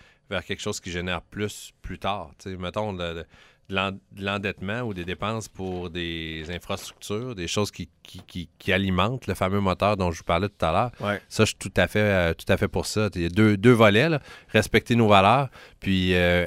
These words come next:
Speaker 1: investir, dans le fond, tu sais, dans, puis en, en, en tenant compte des répercussions, et le tout de façon efficace, là, euh, sans aller trop loin là-dessus, mais je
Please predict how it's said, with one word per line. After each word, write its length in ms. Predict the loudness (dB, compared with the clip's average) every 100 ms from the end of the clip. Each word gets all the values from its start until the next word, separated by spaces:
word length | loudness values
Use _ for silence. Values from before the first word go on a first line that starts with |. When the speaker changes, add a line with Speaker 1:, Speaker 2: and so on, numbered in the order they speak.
| 2
Speaker 1:
investir, 600 | 4 4 2 -2 -2 -2
dans 120 | -2
le 60 | 0
fond, 220 | 0 -2
tu 140 | -2
sais, 60 | 0
dans, 280 | 0 0 -2
puis 200 | -2 -4
en, 60 |
en, 580 | -2 -4 -4 -4 -2 -2
en 40 | 0
tenant 320 | 0 0 0
compte 200 | 0 0
des 80 | 0
répercussions, 680 | 0 -2 -2 -2 0 0 0
et 200 | 0 4
le 160 | 2
tout 180 | 0 -6
de 80 | -2
façon 220 | -2 0
efficace, 460 | -4 -4 -8 -8 -8
là, 140 | -8 -8
euh, 220 | -8 -8 -8
sans 140 | -8
aller 200 | -6 -6
trop 220 | -6 -6
loin 200 | -4 -4
là-dessus, 380 | -4 -6 -8 -10
mais 220 | -8 -8 -10 -20 -20 -20
je 100 | -18